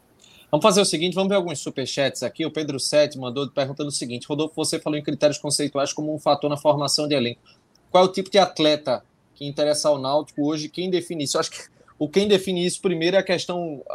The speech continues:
é, é financeira, né? Que eu tô vendo, é, pelo, no final das contas, que tá atrapalhando muita coisa, e isso não seria diferente, né? Todo mundo já sabia. Mas, além disso, como é esse perfil?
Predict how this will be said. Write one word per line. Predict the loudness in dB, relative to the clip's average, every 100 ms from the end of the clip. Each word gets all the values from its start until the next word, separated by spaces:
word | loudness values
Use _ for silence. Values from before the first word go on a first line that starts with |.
| -4
é, | -2 0 -2
é | -4
financeira, | -4 -2 0 0 0 0
né? | 0
Que | -2
eu |
tô | -2
vendo, | 0 -2 -4 _ _ 0
é, | 0 2
pelo, | 2 0
no | -2 -4
final | 0 2
das | 0
contas, | -4 -6
que | -6
tá | 2 6 6 4 _ _
atrapalhando | 2 4 4 4 4
muita | -2 0 0
coisa, | 0 -2
e | -4
isso | -6
não | -6
seria | -2 0 2 2 0 -10
diferente, | -10 0 0 0 -6
né? | -10
Todo | -4 -4
mundo | -4 0
já | 0
sabia. | 2 0 0 -4 -4 _ _ -6
Mas, | 0
além | 2 2
disso, | 0 0
como | -2 2
é | 4 2 2
esse | -2 -4 0
perfil? | 2 2 -2 -2 -2